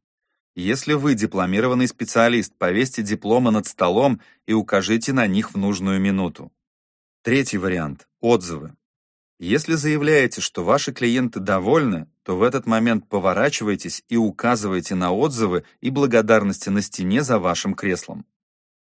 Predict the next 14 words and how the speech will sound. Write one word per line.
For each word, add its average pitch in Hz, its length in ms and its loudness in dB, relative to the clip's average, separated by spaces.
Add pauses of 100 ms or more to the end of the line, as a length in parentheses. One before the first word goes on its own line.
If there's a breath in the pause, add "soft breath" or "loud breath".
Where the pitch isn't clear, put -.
(560)
Четвертый 113 520 0
вариант. 90 460 -2 (160)
Демо-стенды. 98 840 -2 (640)
Если 147 300 -2
можно 143 320 0
подойти 123 400 0
к - 60 -8
специальному 123 600 2
стенду 113 420 0
и - 160 -4
показать, 110 680 -2
как 110 400 -2
это 107 360 -2
работает, 92 600 0